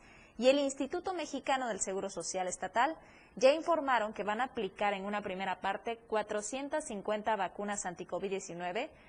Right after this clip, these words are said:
a la población migrante de las estaciones migratorias de Cupapé uno y dos en Tuxtla Gutiérrez y en Chiapa de Corzo.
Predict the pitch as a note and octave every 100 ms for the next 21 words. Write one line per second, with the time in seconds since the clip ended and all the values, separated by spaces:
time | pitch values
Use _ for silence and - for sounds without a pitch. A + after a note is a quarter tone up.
0 | - - G#3+ G#3+ A3 A3 G#3+ A#3 B3 A#3+
1 | G#3+ A3+ A3+ A3+ A#3 A3 G3 F#3 - -
2 | G3+ G#3 F#3+ F3+ F3+ - G#3+ G3+ G#3 G3+
3 | F3+ - F#3 - G#3+ G#3+ - B3+ C4+ B3+
4 | A3+ F#3 G#3+ C#4+ - - G3 B3 A#3+ C4
5 | B3 A3+ A3 G3+ G3+ A#3+ - - - -
6 | A#3 A3+ G#3+ G3+ G3 F#3 F3+ B3 C4 -
7 | F3+